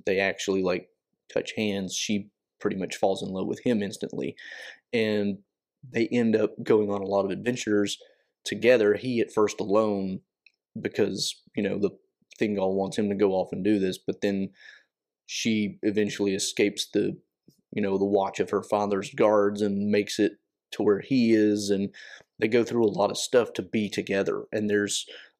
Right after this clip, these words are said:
a lot more development in the Beren and Luthien story to that. Now, there's other relationships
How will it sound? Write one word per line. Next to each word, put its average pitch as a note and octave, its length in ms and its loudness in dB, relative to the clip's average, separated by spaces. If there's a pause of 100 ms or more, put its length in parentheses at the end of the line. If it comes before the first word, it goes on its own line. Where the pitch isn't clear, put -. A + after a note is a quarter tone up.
a G#2+ 40 0
lot G#2 280 2
more A2 260 0
development G2 720 2 (260)
in A#2+ 160 4
the G#2+ 80 2
Beren G2+ 240 2
and G2 140 -4
Luthien G2 320 -6
story A2 400 0
to - 100 -8
that. - 260 -8 (920)
Now, G#2+ 360 2 (360)
there's B2 200 2 (100)
other B2+ 500 4 (420)
relationships A2 1000 2